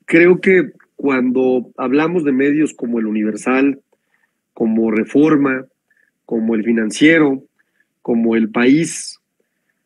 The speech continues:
pues tenemos que ser muy cautelosos con la información que ellos publican. Hoy mismo el presidente se refería a el periódico Reforma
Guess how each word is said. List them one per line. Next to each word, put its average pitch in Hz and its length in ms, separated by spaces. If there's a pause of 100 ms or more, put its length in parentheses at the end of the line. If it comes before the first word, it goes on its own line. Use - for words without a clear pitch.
(120)
pues 160 300
tenemos 190 400
que - 120
ser 185 420 (640)
muy 151 600
cautelosos 139 1300 (480)
con 131 220
la 127 120
información 123 760
que 147 140
ellos 143 280
publican. 107 640 (600)
Hoy 180 240
mismo 185 360
el 151 80
presidente 147 600
se 151 160
refería 127 680 (540)
a 113 520 (240)
el 120 180
periódico 135 500
Reforma 135 880